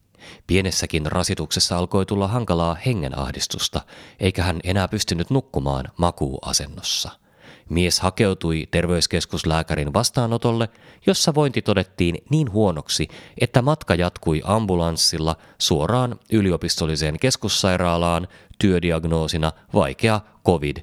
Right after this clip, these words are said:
yhdeksäntoista infektio. Tuolloin ensimmäisistä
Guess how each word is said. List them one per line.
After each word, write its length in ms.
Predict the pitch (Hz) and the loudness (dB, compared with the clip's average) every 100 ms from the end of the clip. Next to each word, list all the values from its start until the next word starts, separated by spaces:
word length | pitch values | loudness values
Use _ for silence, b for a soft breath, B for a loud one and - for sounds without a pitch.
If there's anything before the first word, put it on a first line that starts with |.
| - | -4
yhdeksäntoista 760 | 85 82 76 71 69 69 69 - | 0 0 -2 -6 -4 -4 -2 -2
infektio. 600 | 82 78 - - - - - _ _ - B B B | -2 -2 -6 -10 -12 -12 -14 _ _ -20 B B B
Tuolloin 540 | 98 120 104 90 82 - b b - | 2 4 2 0 -2 -8 b b 0
ensimmäisistä 800 | 143 139 90 80 78 85 - | 2 2 0 -2 -2 -2 -2